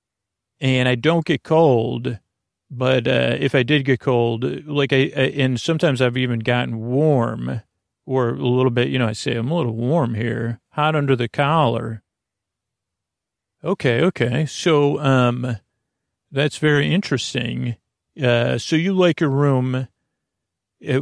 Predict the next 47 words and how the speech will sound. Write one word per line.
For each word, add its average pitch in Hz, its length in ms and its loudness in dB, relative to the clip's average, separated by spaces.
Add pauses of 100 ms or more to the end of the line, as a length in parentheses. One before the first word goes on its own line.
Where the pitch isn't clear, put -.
(100)
can 160 140 0
you 147 80 0
give 151 260 4
me 156 140 2
a 139 60 4
degree? 131 960 0
It, 147 60 2
it 147 40 0
just, 151 280 -4
and 160 260 -2
again, 135 260 2
we're 123 120 -2
just 131 200 -6
talking 131 240 2
about 127 200 0
an 120 100 -2
idealized 123 880 0
number. 120 840 -2 (1160)
I 143 60 -6
mean, 156 100 0
I 175 40 4
would 180 120 2
say 160 340 4
in 160 300 0
the 202 60 2
Bay 165 280 2
Area, 127 720 0 (240)
if 151 200 -2
you 160 100 0
were 143 120 4
to 131 280 -4
pin 156 220 -2
me 147 100 -2
down, 127 440 0
I'd 123 180 -4
say 127 180 -2
sixty-two 135 640 -2
degrees, 120 880 -4
uh, 123 320 -4
which 127 320 -4
is 135 160 -4
probably, 135 520 2
is 123 200 -6
definitely 147 340 0
not 135 220 2
everybody's. 120 880 0
Uh, 117 380 0